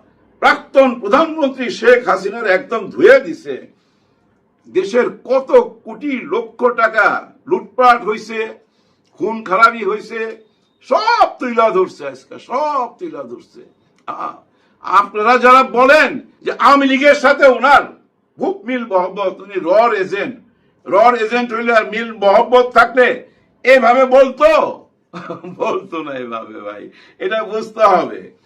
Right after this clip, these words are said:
কিন্তু মুশকিল হয়ে গেছে কি জানেন, মানুষ খুব চালাক, হ্যাঁ, মানুষ খুব চালাক, সব বুঝা ফালায়। দেখেন, আজকে দুপুরে উনি এটা বলছে, মানে আওয়ামী লীগকে বকাঝকা করছে, আওয়ামী লীগের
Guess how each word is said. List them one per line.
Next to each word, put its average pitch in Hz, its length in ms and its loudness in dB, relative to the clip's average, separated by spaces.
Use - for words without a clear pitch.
কিন্তু 175 240 -12
মুশকিল 208 460 -2
হয়ে 247 100 4
গেছে 240 220 -4
কি 247 180 -10
জানেন, 262 520 -2
মানুষ 269 600 0
খুব - 320 -6
চালাক, 285 720 2
হ্যাঁ, 233 200 -6
মানুষ 247 320 -12
খুব 196 260 -18
চালাক, 196 440 -8
সব 226 240 -14
বুঝা 196 340 -2
ফালায়। 131 420 -8
দেখেন, 240 420 0
আজকে 254 360 0
দুপুরে 240 600 0
উনি 170 200 -4
এটা 131 240 -4
বলছে, 98 540 -14
মানে 160 280 -10
আওয়ামী 262 260 2
লীগকে 240 600 -4
বকাঝকা 151 560 -2
করছে, 127 520 -8
আওয়ামী 185 340 -4
লীগের 175 420 0